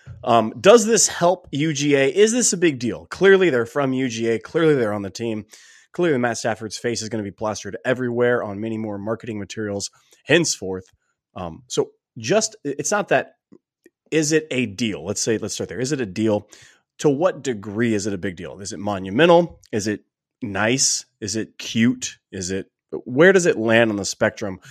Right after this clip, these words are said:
from cute to massive deal for U G A when Matt Stafford and the rest win Super Bowls in the N F L?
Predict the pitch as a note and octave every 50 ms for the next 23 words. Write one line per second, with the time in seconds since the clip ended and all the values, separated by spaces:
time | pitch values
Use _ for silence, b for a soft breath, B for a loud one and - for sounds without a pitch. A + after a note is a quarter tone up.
0 | B B B B B - - A2 G2 F#2 F2 _ - - D3 D3 D3+ C#3+ - -
1 | - _ _ _ _ _ _ - - A#2 G#2 F#2+ F#2+ G#2 A2 A2 G#2 - - B2
2 | G2+ F#2+ G2+ G2+ G2 F#2+ F#2 - - F#2+ E2+ E2+ G2+ A#2+ C3+ B2 B2 A#2+ A2+ G#2
3 | G2 F#2+ F#2 F#2 F#2 B B B B B - F#2+ F2+ F#2+ G#2+ G#2+ - - - -
4 | G#2+ G2 - G#2+ G2+ F#2+ F#2+ F#2 F#2+ F#2 F2+ - - b b b b b b -
5 | G#2+ A#2+ D3 D#3+ C#3+ - - C3+ A#2+ F#2+ F#2 G2 G2 F#2 F#2 F#2 F#2 F2+ F2 E2+
6 | D#2+ - - D#2 D2 -